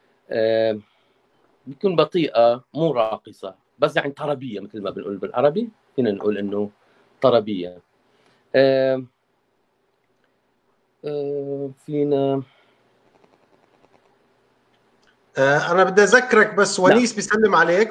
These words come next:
Speaker 2: هو معنا
Speaker 1: أهلًا
Speaker 2: الآن
Speaker 1: وسهلًا.
Speaker 2: وبيحضرك.
Speaker 1: أهلًا وسهلًا.
Speaker 2: بسلم على الشعب الكردي، الشعب الأصيل.
Speaker 1: شكرًا
Speaker 2: الدكتور
Speaker 1: كثير.
Speaker 2: مخلص بقول لك: "اللي ما حضر عرس كردي ما
Speaker 1: ما بيعرف.
Speaker 2: بيعرف شو يعني عرس."
Speaker 1: إيه، صح، في منافسة على الدبكة وال-، ال-،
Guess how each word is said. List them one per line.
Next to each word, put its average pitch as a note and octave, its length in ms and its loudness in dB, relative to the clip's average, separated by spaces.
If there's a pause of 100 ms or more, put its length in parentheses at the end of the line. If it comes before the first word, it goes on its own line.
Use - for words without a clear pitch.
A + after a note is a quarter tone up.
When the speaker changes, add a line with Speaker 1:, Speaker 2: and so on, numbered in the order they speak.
Speaker 2:
هو F#3 140 -2
معنا F#3+ 300 2
Speaker 1:
أهلًا F3 220 2
Speaker 2:
الآن F#3+ 60 2
Speaker 1:
وسهلًا. D#3+ 240 2 (120)
Speaker 2:
وبيحضرك. F#3+ 240 2 (640)
Speaker 1:
أهلًا G2+ 280 -10
وسهلًا. C3 240 2
Speaker 2:
بسلم A#2+ 180 2
على D#3 100 0
الشعب E3+ 300 0
الكردي، E3+ 380 -2
الشعب E3 320 -2
الأصيل. D#3+ 500 -2 (680)
Speaker 1:
شكرًا C#3 60 0
Speaker 2:
الدكتور G3 420 4
Speaker 1:
كثير. G#3+ 100 2
Speaker 2:
مخلص A3 460 4
بقول G3+ 220 2
لك: G3 160 2
"اللي F#3 160 2
ما A3 180 6
حضر G#3+ 460 4
عرس A3+ 240 2
كردي A#3 720 0 (200)
ما F#3 260 4
Speaker 1:
ما G3 60 8
بيعرف. G#3 280 0
Speaker 2:
بيعرف G3+ 220 -6
شو G3 120 -4
يعني F3+ 280 2
عرس." - 520 -4 (300)
Speaker 1:
إيه، F3+ 240 4
صح، D3 280 0
في F#3+ 100 -8
منافسة G3+ 540 -2
على G3 100 -2
الدبكة G3 540 0
وال-، C3 640 -12
ال-، A#2+ 560 -12